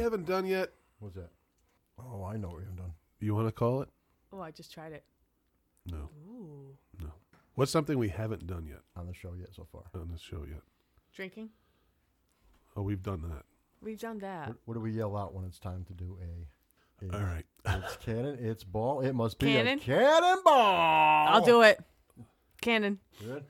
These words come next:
Speaker 2: Okay.
Speaker 1: Cannon.
Speaker 3: Let's do it. Cannon.
Speaker 1: Cannonball.
Speaker 2: Cannonball!
Speaker 3: Cannonball!
Speaker 2: Cannonball,
Speaker 1: Cannons have
Speaker 2: cannonball.
Speaker 1: balls. Cannonball.
Speaker 2: No, she, she, she's chugging the beer. <laughs> No, no, I mean, <laughs> no, no, she does, no, no.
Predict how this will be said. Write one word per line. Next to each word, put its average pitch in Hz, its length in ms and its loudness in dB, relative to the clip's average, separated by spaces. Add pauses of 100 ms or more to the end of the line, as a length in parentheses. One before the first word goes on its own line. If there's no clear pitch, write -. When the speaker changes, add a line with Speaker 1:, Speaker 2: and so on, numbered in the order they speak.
Speaker 2:
Okay. 113 220 -12 (460)
Speaker 1:
Cannon. 147 220 -2
Speaker 3:
Let's 196 100 -2
do 262 100 6
it. - 180 2 (200)
Cannon. 233 200 2
Speaker 1:
Cannonball. 120 640 2 (300)
Speaker 2:
Cannonball! 175 720 4 (160)
Speaker 3:
Cannonball! 311 720 8 (360)
Speaker 2:
Cannonball, 127 360 -4
Speaker 1:
Cannons 135 300 2
have 135 80 4
Speaker 2:
cannonball. 117 140 2
Speaker 1:
balls. 120 540 4 (520)
Cannonball. 120 760 2
Speaker 2:
No, 135 120 -2
she, 151 180 -10
she, 135 480 -10 (280)
she's - 200 -10
chugging 143 220 0
the 123 60 -4
beer. 127 300 -4 (160)
<laughs> - 140 -18
No, 160 180 2 (400)
no, 165 120 4
I 160 40 4
mean, 151 240 -4 (160)
<laughs> - 140 -20
no, 175 160 -4 (140)
no, 151 360 -2
she 151 140 -16
does, 151 240 -4 (140)
no, 131 260 -8 (220)
no. 247 420 -10